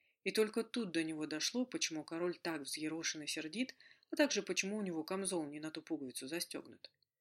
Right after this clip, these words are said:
Кантор представил себе только что состоявшийся между их величествами сексуальный беспредел и не удержался от смеха. <laughs> «Извините», простонал он, «я забыл, что у меня нет амулета. Я не нарочно, правда.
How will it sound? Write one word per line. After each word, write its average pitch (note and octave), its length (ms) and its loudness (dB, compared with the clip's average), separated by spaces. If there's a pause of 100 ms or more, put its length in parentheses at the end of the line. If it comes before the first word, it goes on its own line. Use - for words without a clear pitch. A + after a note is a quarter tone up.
(180)
Кантор B3+ 340 6
представил G#3 440 2
себе F3 240 0
только E3+ 240 -2
что - 180 0
состоявшийся E3 840 2
между D3+ 260 -2
их D3+ 140 -4
величествами D#3 520 0
сексуальный D#3 520 0
беспредел E3 500 0
и G3 80 0
не D#3+ 120 0
удержался D#3 520 0
от E3 80 -6
смеха. D3 400 -6 (420)
<laughs> - 220 0
«Извините», F#3+ 920 2 (420)
простонал D#3+ 560 -2
он, D3 140 -6 (320)
«я A#3+ 220 6
забыл, A#3 440 6
что F3+ 180 0
у F3 40 4
меня E3 180 4
нет D#3+ 220 0
амулета. D#3+ 600 -2
Я F3+ 240 4
не G#3+ 140 0
нарочно, A3 500 0
правда. F#3+ 480 -2